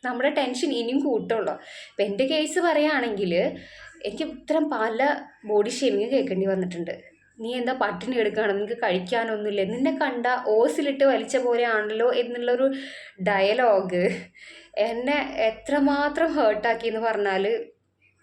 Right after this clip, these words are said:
പറയാൻ പറ്റില്ല. അത്രമാത്രം ഞാൻ വിഷമിച്ചിട്ടുണ്ട് ഈ വാക്കുകളൊക്കെ കേട്ടിട്ട്. നമുക്ക് സ്വയം അറിയാം ഞാൻ വെയിറ്റ് കുറവാണെന്നുള്ളത്. അതിൽ, അതിന് പുറമേ, പുറമേ നിന്നുള്ള ആൾക്കാരുടെ ഇത്തരം വാക്കുകളും നമ്മളെ ഒരുപാട് ഹേർട്ട് ചെയ്യും. അപ്പോൾ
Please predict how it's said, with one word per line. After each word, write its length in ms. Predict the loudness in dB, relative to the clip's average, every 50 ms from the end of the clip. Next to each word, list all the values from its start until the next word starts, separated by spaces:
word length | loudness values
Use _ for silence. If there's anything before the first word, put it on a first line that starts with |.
| -16 -16 -12 _ -12 -12 -12 -8 -6
പറയാൻ 540 | -4 -2 0 2 4 4 4 4 4 4 2 2
പറ്റില്ല. 400 | 2 0 -2 -4 -6 -4 -2 -2 -2 -2 -4
അത്രമാത്രം 640 | -8 -12 -4 0 2 2 2 2 0 0 0 0 0
ഞാൻ 160 | 0 0 2 2
വിഷമിച്ചിട്ടുണ്ട് 680 | 0 0 0 -2 -4 -6 -8 -6 -6 -4 -4 -2 -2
ഈ 100 | -2 -2
വാക്കുകളൊക്കെ 560 | -2 -2 -2 -4 -2 0 0 0 0 -2 -2
കേട്ടിട്ട്. 440 | -2 -2 -2 -2 -4 -6 -6 -6 -8 -8 -10 -14 -20 -20 -18 -18 -18 -18 -20 -20 -20 -20 -20 _ -20 -10 -8 -6 -4
നമുക്ക് 420 | -4 -4 -2 -2 -2 0 0 0 0 2
സ്വയം 380 | 2 4 4 4 4 4 4 4
അറിയാം 300 | 2 2 2 2 4 4 4
ഞാൻ 200 | 2 2 2 2 2
വെയിറ്റ് 300 | 2 0 0 0 0 2
കുറവാണെന്നുള്ളത്. 1000 | 2 2 2 4 4 4 4 2 2 2 2 2 2 2 2 2 2 2 2 2 2 2
അതിൽ, 280 | 2 0 -2 -2 -2 -2 -2 -2 -2 -2
അതിന് 240 | -2 0 2 0 2
പുറമേ, 440 | 2 2 2 2 4 4 4 4 4
പുറമേ 380 | 4 2 2 2 2 0 0
നിന്നുള്ള 240 | 0 0 2 2 2
ആൾക്കാരുടെ 520 | 0 0 -2 0 0 0 0 0 0 0 -2 -2
ഇത്തരം 400 | -6 -4 -2 0 2 2 2 0
വാക്കുകളും 520 | 0 -2 -2 -2 -2 -2 -2 0 0 -2
നമ്മളെ 200 | -2 0 2 2
ഒരുപാട് 560 | 2 2 2 0 0 0 0 0 2 2 2 2
ഹേർട്ട് 340 | 2 2 0 0 -2 -2
ചെയ്യും. 200 | -4 -4 -4 -6 -10 -14 -18 -20 -20 -20 -20 -20 -18 -10 -8
അപ്പോൾ 320 | -8 -6 -2 -2 0 0